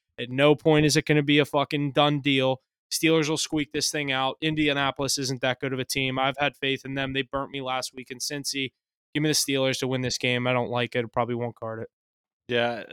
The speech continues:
Speaker 2: I'm right there with you, Huff, on not carding anything because for some reason it's screaming to me that I want the Col-, that I have the Colts to win this game. I think they, they handle them very well. That defense is stepping up. Gardner Minshew looks good with that offense. The receivers are balling out. I, I think they
Speaker 1: They
Speaker 2: win
Speaker 1: looked
Speaker 2: this
Speaker 1: terrible
Speaker 2: game.
Speaker 1: last week. Did you watch last week?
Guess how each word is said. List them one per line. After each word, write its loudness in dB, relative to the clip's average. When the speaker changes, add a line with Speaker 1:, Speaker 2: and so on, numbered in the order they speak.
Speaker 2:
I'm -2
right 2
there 0
with 2
you, 0
Huff, 0
on -2
not 0
carding -4
anything -4
because -2
for -6
some 2
reason 0
it's -4
screaming -2
to -8
me -6
that -2
I 2
want 0
the -8
Col-, -4
that 0
I 2
have -2
the -4
Colts -4
to -10
win -4
this -6
game. -6
I 0
think -6
they, -2
they -2
handle 0
them 2
very 4
well. 4
That 0
defense -4
is -6
stepping -2
up. -4
Gardner -2
Minshew -8
looks -6
good -6
with -4
that 4
offense. -2
The -12
receivers -6
are -2
balling -2
out. -2
I, -4
I 2
think -6
they -6
Speaker 1:
They 4
Speaker 2:
win 8
Speaker 1:
looked 6
Speaker 2:
this 0
Speaker 1:
terrible 4
Speaker 2:
game. 2
Speaker 1:
last 0
week. -6
Did -10
you -8
watch 4
last 2
week? -2